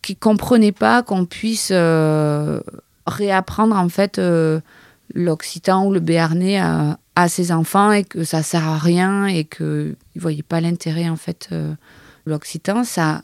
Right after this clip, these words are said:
reste quand même pour une partie de la population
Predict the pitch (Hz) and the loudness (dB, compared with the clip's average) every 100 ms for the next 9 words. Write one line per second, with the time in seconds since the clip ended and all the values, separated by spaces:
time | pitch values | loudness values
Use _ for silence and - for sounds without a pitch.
0 | _ - 180 185 170 160 156 180 - 165 | _ -4 -4 -2 -4 -4 -4 -4 -6 -4
1 | 151 147 147 - 175 165 151 143 151 151 | -2 -4 -8 -10 -6 -2 -2 -6 -10 -4
2 | 147 139 220 | -4 -2 -4